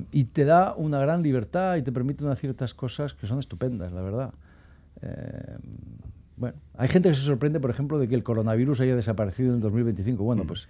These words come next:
Speaker 1: yo no tengo dotes proféticas,
Speaker 2: No.
Speaker 1: pero sé cómo funciona la historia.
Speaker 2: Mm.
Speaker 1: Y el, del, en el dos mil veinticinco ya nadie hablará del coronavirus con absoluta seguridad. <laughs>
Speaker 2: Bueno, pero has tenido la oportunidad de colocar un par de menciones en la novela que da más verosimilitud.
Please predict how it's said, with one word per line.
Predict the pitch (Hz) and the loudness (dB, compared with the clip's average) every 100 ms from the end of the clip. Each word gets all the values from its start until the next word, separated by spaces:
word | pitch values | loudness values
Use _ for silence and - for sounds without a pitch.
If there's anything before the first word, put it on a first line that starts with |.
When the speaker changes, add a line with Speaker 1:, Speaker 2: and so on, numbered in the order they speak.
| - | -2
Speaker 1:
yo | 120 147 | 6 6
no | 135 | 6
tengo | 113 107 98 | 4 4 0
dotes | 104 98 | -2 -4
proféticas, | 92 87 120 95 - - - | -6 -4 -4 -4 -10 -10 -8
Speaker 2:
No. | 117 - - - | -8 -8 -2 4
Speaker 1:
pero | 123 123 | 4 4
sé | 104 131 | 2 2
cómo | 147 127 | 4 2
funciona | 117 120 104 | 2 2 0
la | |
historia. | 92 131 107 | 0 2 4
Speaker 2:
Mm. | 104 | 4
Speaker 1:
Y | |
el, | 107 - | 2 0
del, | 117 117 123 | 2 2 4
en | 123 | 4
el | |
dos | 113 127 | 6 6
mil | 151 156 147 127 120 | 4 2 2 0 0
veinticinco | 120 107 110 139 151 | 0 2 4 6 8
ya | 135 120 | 8 8
nadie | 117 110 | 6 4
hablará | 107 104 | 4 4
del | 101 | 2
coronavirus | 101 98 110 143 - - | 2 2 4 2 -4 0
con | 113 101 | 2 2
absoluta | - 104 110 | 0 -2 -2
seguridad. | 107 101 101 131 | -2 0 2 2
<laughs> | - - - - 143 | 0 -8 -8 -4 0
Speaker 2:
Bueno, | 180 | 2
pero | 156 135 139 | 2 2 0
has | 135 | 0
tenido | 147 143 139 | 2 2 2
la | |
oportunidad | 139 139 147 131 135 | 0 -2 -2 -2 0
de | 143 | 0
colocar | 131 110 123 123 | 0 0 0 0
un | 123 | 0
par | 117 | 0
de | 120 | 0
menciones | 120 101 123 127 127 | -2 0 -2 0 -2
en | 107 | 0
la | 113 | 0
novela | 113 123 143 | 2 2 2
que | 143 | 2
da | 110 117 | 2 2
más | 120 | 2
verosimilitud. | 110 101 92 95 98 95 175 | 2 0 0 -2 -2 -2 0